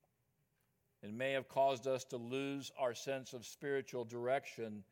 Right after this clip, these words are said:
in the race that is now set before us.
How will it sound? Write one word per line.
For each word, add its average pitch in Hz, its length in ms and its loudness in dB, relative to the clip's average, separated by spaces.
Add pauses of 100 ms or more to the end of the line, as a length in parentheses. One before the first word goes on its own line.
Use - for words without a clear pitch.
(420)
in 123 240 -2
the 117 100 0
race 120 560 0
that 120 120 -2
is 107 180 -4
now 113 480 0
set - 400 -2
before 101 400 -4
us. - 480 -10